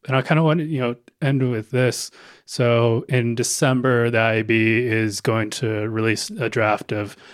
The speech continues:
standards for clean rooms. It feels like this is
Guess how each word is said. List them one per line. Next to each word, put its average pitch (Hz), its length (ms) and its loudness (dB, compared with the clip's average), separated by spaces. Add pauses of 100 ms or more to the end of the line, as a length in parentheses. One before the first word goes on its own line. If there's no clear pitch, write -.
standards 117 640 2
for 104 520 0 (340)
clean 110 300 0
rooms. 95 460 -6
It 123 120 -12
feels 113 300 4
like 113 240 2
this 123 320 2
is 113 460 2